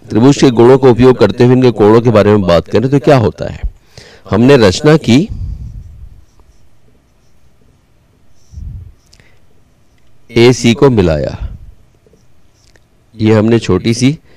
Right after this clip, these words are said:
एक रचना कर ली और ऐसा करने पर चतुर्भुज एबीसीडी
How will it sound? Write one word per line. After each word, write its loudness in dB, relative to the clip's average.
एक -6
रचना -2
कर -4
ली -4
और 2
ऐसा 0
करने 0
पर 2
चतुर्भुज 0
एबीसीडी 2